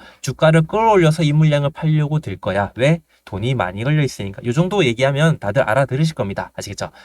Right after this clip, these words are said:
그리고 아까 말씀드렸지만 혼자 매매하지 마세요. 제가 여러분들께, 어, 구독자 백만 명 찍을 때까지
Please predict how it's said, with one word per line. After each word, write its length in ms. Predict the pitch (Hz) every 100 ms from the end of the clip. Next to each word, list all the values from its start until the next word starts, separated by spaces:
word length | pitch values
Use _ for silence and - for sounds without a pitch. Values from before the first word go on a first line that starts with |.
| - -
그리고 560 | - 151 160 165 170 139
아까 240 | - - 123
말씀드렸지만 720 | 107 135 117 117 - 127 123
혼자 320 | 170 190 220
매매하지 440 | 175 127 135 151
마세요. 560 | 131 92 107 92 104 131
제가 320 | - 131 143 127
여러분들께, 880 | 143 165 170 165 123 127 123 98 - _ _
어, 420 | 98 98 95 95 -
구독자 420 | - 131 170 185 175
백만 400 | 139 113 160 185
명 140 | 185
찍을 280 | 165 175 180
때까지 560 | 151 - 117 160 156